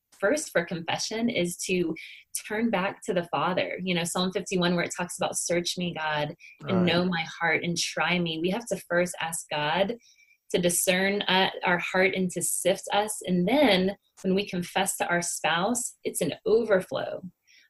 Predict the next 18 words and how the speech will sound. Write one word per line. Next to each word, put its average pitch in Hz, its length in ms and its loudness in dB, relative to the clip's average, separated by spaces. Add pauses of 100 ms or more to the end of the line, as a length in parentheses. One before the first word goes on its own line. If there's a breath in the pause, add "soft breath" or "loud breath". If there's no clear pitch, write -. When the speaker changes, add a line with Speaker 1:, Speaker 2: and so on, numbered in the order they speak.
Speaker 1:
of 180 100 -2
what - 160 2
God 190 260 4
has 190 120 2
already 180 520 0
done. 175 600 0 (320 loud breath)
And 196 140 8
it's, - 400 4 (300)
"Confess 214 580 2
to 240 100 0
one 220 180 2
another 190 320 4
so 202 220 0
that 214 200 2
you 202 120 -2
may 196 200 0
be 170 280 -2 (160)
healed." 226 480 0